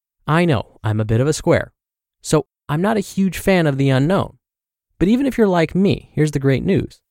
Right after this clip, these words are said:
In this labyrinth of life, we've likely had to change directions before. We have already experienced reaching dead ends. We've already had to turn back around and change directions.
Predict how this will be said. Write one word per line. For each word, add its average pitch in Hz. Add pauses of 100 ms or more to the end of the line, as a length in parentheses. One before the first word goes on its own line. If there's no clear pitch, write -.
(460)
In 127
this 226
labyrinth 156
of 190
life, - (560)
we've 165
likely 165 (140)
had 165
to 170
change 151
directions 139
before. 156 (640)
We 165
have 202 (140)
already 202
experienced 202 (320)
reaching 175
dead 170
ends. 165 (360)
We've 160
already 185
had 180
to -
turn 170
back 156
around 147
and 147
change 143
directions. -